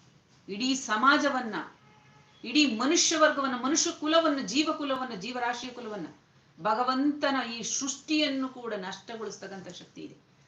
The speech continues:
ಅದರಿಂದಾಗಿ ಪ್ರೇರಣೆಯನ್ನ ಕೊಡ್ತಕ್ಕಂಥ ಜೀವಗಳು ಯಾವಿದ್ದಾವೆ,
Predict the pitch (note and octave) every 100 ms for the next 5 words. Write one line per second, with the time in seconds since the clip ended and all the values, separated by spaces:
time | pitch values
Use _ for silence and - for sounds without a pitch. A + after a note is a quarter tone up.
0 | - F3 G3 G3 F#3 E3 A3 B3+ C4+ B3
1 | A3 G#3 F#3 F3+ - A#3 G#3 G3+ F3 F#3
2 | G3 G3+ F#3+ E3+ E3 D#3 D#3+ D3+ C#3+ B3+